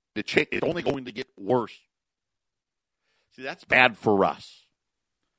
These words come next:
Right? And a lot of you will remember, like, when we talk about Reaganomics, what they wanted to do was take down all these trade barriers, right?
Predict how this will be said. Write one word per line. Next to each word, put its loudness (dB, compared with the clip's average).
Right? 2
And -2
a 4
lot 8
of 4
you 6
will 6
remember, 8
like, 8
when -2
we -2
talk 8
about 8
Reaganomics, 6
what 0
they 2
wanted 8
to -2
do 6
was -10
take -2
down 6
all 6
these -6
trade 2
barriers, -2
right? 2